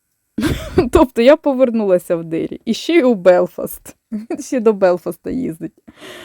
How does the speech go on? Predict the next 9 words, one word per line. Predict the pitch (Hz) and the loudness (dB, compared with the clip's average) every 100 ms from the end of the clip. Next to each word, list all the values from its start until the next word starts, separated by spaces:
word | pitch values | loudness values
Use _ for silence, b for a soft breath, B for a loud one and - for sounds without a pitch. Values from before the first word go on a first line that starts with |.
| B B B B B B B _ | B B B B B B B _
А, | 208 190 185 180 - | 0 2 0 -2 2
так. | 170 156 - _ _ _ _ _ _ _ _ _ _ 190 | 2 2 -4 _ _ _ _ _ _ _ _ _ _ -12
Е, | 180 180 180 | -6 -2 -2
і, | 175 208 214 190 | -2 -2 0 0
е, | 180 - 185 190 - - | 0 -2 -4 -6 -10 -14
з-, | 165 - 170 | -16 -16 -14
ще | - 185 | -6 -4
така | 175 175 | -2 -2
історія. | 170 - 247 214 180 170 | -2 0 0 2 0 0